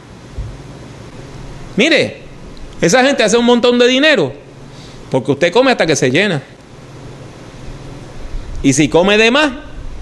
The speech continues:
la comida entonces le cae pesadísima y usted no vuelve a ese sitio porque se enfermó. Pasa lo mismo en la predicación.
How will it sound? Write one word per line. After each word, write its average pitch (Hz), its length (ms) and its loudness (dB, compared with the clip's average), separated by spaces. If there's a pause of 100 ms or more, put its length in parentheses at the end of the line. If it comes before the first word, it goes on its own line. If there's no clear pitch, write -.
(840)
la 151 180 4
comida 151 280 4
entonces 220 320 2
le 226 140 2
cae 262 400 2 (120)
pesadísima 190 840 4 (480)
y 147 80 6
usted 147 180 4
no 151 100 6
vuelve 165 220 6
a - 20 4
ese 190 140 4
sitio 311 240 4
porque 214 140 4
se 180 60 4
enfermó. 175 440 0 (3500)
Pasa 180 260 2
lo 269 120 4
mismo 269 200 6
en 269 60 4
la 269 100 4
predicación. 220 760 2